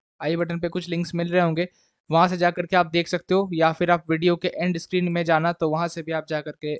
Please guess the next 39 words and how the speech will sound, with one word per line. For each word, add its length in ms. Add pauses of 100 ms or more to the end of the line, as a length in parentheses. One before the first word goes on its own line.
(100)
जो 80
है 180
कार्ड्स 260
पे 120
क्लिक 240
करके 220
देख 160
सकते 280
हो। 80 (420)
So, 100
ये 160
तो 120
हो 60
गई 120
इंट्रोडक्शन 480
वाली 200
बात, 280
आगे 200
बढ़ते 260
हैं। 120 (280)
इनको 300
गाइस 200
मैं 160
कवर 260
करूँगा, 500
सारे 320
को 100
मैं 140
कवर 240
करूँगा 280
सभी 300
को। 200
बाकी 440
मैं 160
एक 140
चीज़ 160
बस 140
बता 240
दूँ, 140